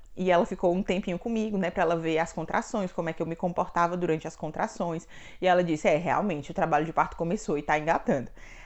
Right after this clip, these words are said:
Aí ficou combinado que ela iria arrumar as coisas, acordar as filhas, deixar as filhas na escola e ia vir pra cá, pra casa, porque, ah, o nosso combinado era esse, né? Eu já tinha todo um plano estabelecido com a doula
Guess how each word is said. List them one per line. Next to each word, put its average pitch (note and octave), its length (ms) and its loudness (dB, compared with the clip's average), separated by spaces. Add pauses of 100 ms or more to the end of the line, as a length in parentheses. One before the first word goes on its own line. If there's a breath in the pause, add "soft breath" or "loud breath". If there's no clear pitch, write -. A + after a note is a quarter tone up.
(120 loud breath)
Aí E3 320 2
ficou A3 260 2
combinado A3 640 2
que B3+ 100 0
ela F#3+ 420 4
iria F3+ 440 2
arrumar E3 260 0
as - 140 -6
coisas, B3 440 2
acordar F3+ 360 2
as - 160 -4
filhas, A#3+ 320 0
deixar E3+ 240 -2
as - 100 -8
filhas E3+ 220 0
na E3 100 -2
escola F3+ 400 4 (340 loud breath)
e A#3+ 180 2
ia B3 120 4
vir F#3 300 0
pra - 160 0
cá, F3 160 0
pra - 160 0
casa, D#3 440 4
porque, E3 640 -2 (420 loud breath)
ah, D#3 520 0
o F#3 80 0
nosso F#3 240 2
combinado A3 440 4
era G#3+ 140 6
esse, F#3 380 2
né? D#3+ 100 0
Eu F3+ 60 0
já E3 120 2
tinha F3 220 -4
todo F3+ 180 0
um C#4 80 0
plano A#3+ 380 2
estabelecido E3+ 680 0
com A#3+ 340 0
a C4+ 80 0
doula E3 460 4